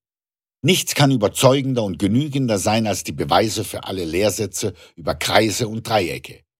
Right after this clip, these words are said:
Erkennt man aber diese an, so kann man nicht bestreiten, dass der Winkel zwischen der Kreislinie und ihrer Tangente unendlich kleiner ist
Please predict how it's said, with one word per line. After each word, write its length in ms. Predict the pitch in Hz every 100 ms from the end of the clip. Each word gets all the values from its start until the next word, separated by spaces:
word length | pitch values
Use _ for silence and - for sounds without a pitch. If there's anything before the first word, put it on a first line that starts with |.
| _ -
Erkennt 380 | - 131 180 170
man 160 | 151 139
aber 200 | 120 113
diese 360 | 110 117 -
an, 380 | - 175 - - _ _
so 120 | - -
kann 200 | 151 143
man 120 | 135
nicht 220 | 151 -
bestreiten, 760 | 120 - 98 104 135 143 135 - -
dass 160 | 107 98
der 180 | 107 101
Winkel 400 | 165 156 110 85
zwischen 360 | - 113 104
der 100 | -
Kreislinie 880 | - - 101 120 - 135 143 147 151
und 220 | 113 107
ihrer 260 | 120 101 92
Tangente 720 | - 85 80 135 147 131 127 - _
unendlich 680 | - 101 - 127 131 127 -
kleiner 400 | 156 330 - 78
ist 280 | 120 -